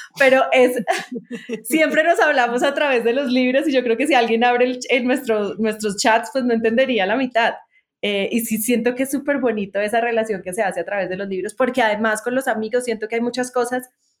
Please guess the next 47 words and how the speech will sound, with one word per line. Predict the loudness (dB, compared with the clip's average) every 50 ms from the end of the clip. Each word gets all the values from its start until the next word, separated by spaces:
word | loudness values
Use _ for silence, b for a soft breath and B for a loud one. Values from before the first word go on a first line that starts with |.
| _ _ _ _ _ _ _ _ _ _ _ _ _
que | -2 -2 0
podemos | 2 2 2 2 2 0 0
decir | 0 0 0 0 0 -2
a | 0
través | 0 0 0 0 0 -2 -2 -4
de | -4
esas | -4 -4 -4 -4
historias, | -6 -6 -6 -4 -4 -4 -4 -6 -12 -18 -20 -20 _ _ _ _ -20 -16
¿no? | -12 -12 -12 -12 -14 _ _ _ _
Hay, | -4 -2 -2 0 0 -2 -4 -4 -6
hay | -4 -4 -2 -2
amigos | 0 0 0 0 0 0 0 -2
con | -2 -2
los | -2 -2
que | -2 -4
uno | -6 -6 -6 -4
puede, | -2 -2 0 0 -2 -4 -6 -10 _
uno, | -10 -6 -4 -4 -2 -2 0
uno | 0 2 2 0
siente | 0 2 2 2 2 2 0 -2
que | -2 -2
uno | 0 0
le | 0 0
puede | 0 0 2 2 2 2
decir | 2 0 -2 -4 -4 -2
todo | 0 0
a | 0
los | 0 -2 -4
amigos, | -4 -6 -6 -6 -8 -10
pero | -8 -6 -4
a | -2
veces | -2 -4 -4 -8 -8 -8
no | -8 -6 -6
es | -8 -6 -4
tan | -4 -4 -4
así. | -6 -8 -10 -10 -10 -10 B B B B B B B B
En | -6 -4
cambio, | -2 -2 -2 -2 -2
sí | -2 -2
se | -2 -2 -2
puede | -2 -2 -2 -2
decir | -2 -2 -4 -4
a | -6 -6
través | -6 -6 -6 -6 -6
de | -6 -6
los | -8 -8 -8
libros. | -10 -10 -10 -12 -16 _ -20 _ _